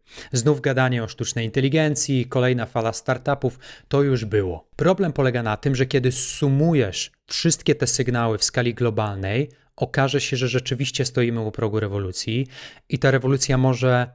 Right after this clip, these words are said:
nie przyjdzie w lutym dwa tysiące dwudziestego piątego o godzinie dziewiątej zero zero, ale z pewnością w tym okresie nakłada się kilka mocnych czynników, które przyspieszą,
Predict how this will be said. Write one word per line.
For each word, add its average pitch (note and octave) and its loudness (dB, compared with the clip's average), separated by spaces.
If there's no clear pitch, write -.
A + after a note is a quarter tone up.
nie B2 0
przyjdzie F#3 2
w G#2+ -8
lutym B2+ 2
dwa A2 -2
tysiące A#2 -4
dwudziestego G#2+ -4
piątego A#2+ 0
o A2+ 0
godzinie A#2 0
dziewiątej A#2+ 0
zero A2+ -2
zero, G2+ -2
ale C3 0
z - -2
pewnością C#3 -2
w C3 -8
tym C#3+ 0
okresie C3 -2
nakłada B2+ 0
się - -6
kilka C3 -2
mocnych B2 -2
czynników, A#2+ -2
które C3+ -2
przyspieszą, C3 0